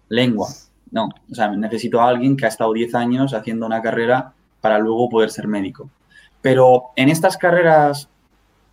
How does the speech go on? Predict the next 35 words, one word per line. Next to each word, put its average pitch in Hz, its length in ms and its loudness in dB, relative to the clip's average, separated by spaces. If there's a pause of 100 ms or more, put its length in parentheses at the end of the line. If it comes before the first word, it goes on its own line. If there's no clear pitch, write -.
(440)
parte 131 280 0
informática, 127 720 -2
parte 120 300 -8
I 113 120 -6
T, 127 280 -4
parte 117 320 -4
tech, - 360 -4 (400)
es 135 200 -6
cierto 165 360 0
que 123 260 -2
en 123 100 -2
las 120 140 -2
carreras 139 440 0
no 127 120 -2
se 131 120 -2
puede 117 540 -2 (280)
abarcar 117 600 0
todo 123 260 2
el 120 140 -6
temario 120 720 -2 (300)
o - 140 -18
todo 135 220 4
lo 127 140 2
que 127 100 -2
necesitaría 120 580 -2
una 120 160 -2
persona 120 460 -4
para 110 160 2
salir 120 420 -4 (380)
y, 117 320 -4
y 113 120 -4
empezar 110 320 -2
a 113 80 4
trabajar, 113 460 0
porque - 480 -4